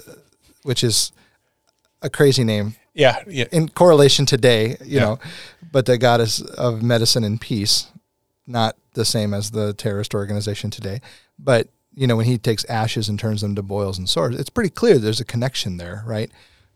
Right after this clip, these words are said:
Speaker 1: Or when the herbage all gets eaten by the, uh,
Speaker 2: That's right.
Speaker 1: by the locusts.
Speaker 2: Yeah. Shortage of herbage.
Speaker 1: So I think the point that I would wanna make if I were,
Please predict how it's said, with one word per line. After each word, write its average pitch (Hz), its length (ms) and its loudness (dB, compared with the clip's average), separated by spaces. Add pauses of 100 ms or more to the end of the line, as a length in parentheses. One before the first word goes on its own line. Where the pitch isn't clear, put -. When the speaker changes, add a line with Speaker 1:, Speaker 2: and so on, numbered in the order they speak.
(120)
Speaker 1:
Or 110 460 0
when 127 180 0
the 117 80 2
herbage 113 500 -2 (100)
all 107 140 -2
gets 107 220 -8
eaten 117 220 -8
by 104 180 -8
the, 98 200 -10
uh, 101 200 -18
Speaker 2:
That's - 160 -14
right. 117 260 -12
Speaker 1:
by 120 80 -10
the 110 100 -4
locusts. 107 600 -6
Speaker 2:
Yeah. - 580 -20 (120)
Shortage 120 500 -6
of - 80 -10
herbage. - 560 -12 (640)
Speaker 1:
So 220 340 4
I 165 100 2
think 240 160 2
the - 100 4
point 160 420 2
that 135 120 0
I 131 140 4
would 117 280 0
wanna 107 180 -2
make 107 460 -4
if 135 160 -2
I 127 80 4
were, 113 320 2